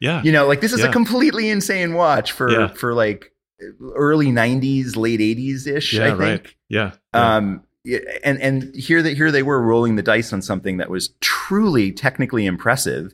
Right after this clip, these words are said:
Speaker 2: but
Speaker 1: Mm-hmm.
Speaker 2: also, like, a pretty ballsy design for the era.
Speaker 1: Yeah.
Speaker 2: And it's one of those pieces that I feel like,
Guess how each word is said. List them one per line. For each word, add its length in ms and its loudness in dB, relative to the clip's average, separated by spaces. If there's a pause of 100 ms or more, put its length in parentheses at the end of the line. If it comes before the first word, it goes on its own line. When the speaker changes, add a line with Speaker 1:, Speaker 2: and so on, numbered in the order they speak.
(140)
Speaker 2:
but 80 0
Speaker 1:
Mm-hmm. 180 2
Speaker 2:
also, 320 2
like, 260 -2
a 80 -4
pretty 360 -4
ballsy 540 -2
design 460 -4
for 120 -2
the 140 -6
era. 360 0 (300)
Speaker 1:
Yeah. 260 -4 (460)
Speaker 2:
And 140 0
it's 120 -2
one 100 2
of 60 -2
those 140 0
pieces 280 -2
that 100 2
I 60 2
feel 140 -2
like, 100 0